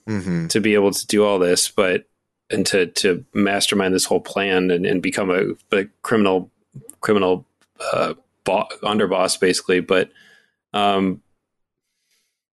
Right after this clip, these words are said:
Speaker 2: yeah, I don't know. There's just something about it that didn't feel as authentic to me. Even when they revealed it, I was kinda like, "Uh, okay." Like,
Speaker 1: I think, I think there's so much of it that needs to be inferred because of the fact that, like,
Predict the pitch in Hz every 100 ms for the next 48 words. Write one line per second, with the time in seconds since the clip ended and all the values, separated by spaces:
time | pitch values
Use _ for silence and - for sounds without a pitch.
0 | _ 135 151 151 127 110 117 127 139 127
1 | 110 117 107 107 110 104 - 117 107 104
2 | 98 101 95 107 101 95 104 98 107 107
3 | 101 101 95 101 104 98 95 92 - 95
4 | 92 90 - 90 92 92 92 92 90 90
5 | 90 87 - 98 - - - - - -
6 | - 156 143 180 170 - 151 151 170 160
7 | 156 - 160 156 139 139 139 127 123 113
8 | 117 113 - 117 117 107 98 - 110 104
9 | 101 98 - 101 117 104 101 95 98 -
10 | 107 101 117 98 104 98 -